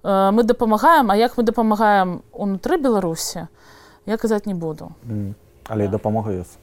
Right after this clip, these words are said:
Speaker 1: Так.
Speaker 2: Окей. А, т-, ты верыш у тое, што законнасць у Беларусі ўсё ж такі будзе адноўлена?
Speaker 1: А,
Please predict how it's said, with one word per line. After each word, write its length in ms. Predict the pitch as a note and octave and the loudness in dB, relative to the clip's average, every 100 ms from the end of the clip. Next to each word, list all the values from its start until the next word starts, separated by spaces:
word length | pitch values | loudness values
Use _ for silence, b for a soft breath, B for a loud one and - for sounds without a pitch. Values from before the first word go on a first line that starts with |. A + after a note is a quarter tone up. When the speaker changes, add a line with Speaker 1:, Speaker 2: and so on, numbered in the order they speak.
| - | -8
Speaker 1:
Так. 260 | - E3+ - - - - - _ _ - | -6 -6 -8 -20 -20 -20 -20 _ _ -16
Speaker 2:
Окей. 280 | G2+ - F2+ - - B G#3+ B B B B B B - | -14 -10 -10 -12 -20 B -16 B B B B B B -6
А, 200 | C#3+ C#3 - - _ | -2 -2 -6 -20 _
т-, 80 | - - _ | -20 -20 _
ты 100 | C3 | 0
верыш 300 | C#3+ F#3 - | 0 -2 -6
у 40 | |
тое, 180 | F3 A#2+ | -2 -2
што 360 | G#2 - A2 - - | -2 -4 -4 -4 -6
законнасць 540 | G#2+ - B2+ A#2+ - | -8 -6 -6 -6 -6
у 40 | |
Беларусі 340 | G#2+ A2 G#2+ A2+ | -6 -4 -6 -10
ўсё 160 | - | -12
ж 60 | G#2+ | -10
такі 120 | - | -6
будзе 220 | G2+ G2+ | -6 -4
адноўлена? 520 | F#2+ F#2 F#2 F2+ F2 E2+ _ _ _ _ _ _ - _ - - | -6 -6 -8 -10 -14 -20 _ _ _ _ _ _ -20 _ -20 -8
Speaker 1:
А, 840 | F3+ F3 F3 E3+ E3+ E3 E3 D#3+ | -2 2 4 4 4 4 4 2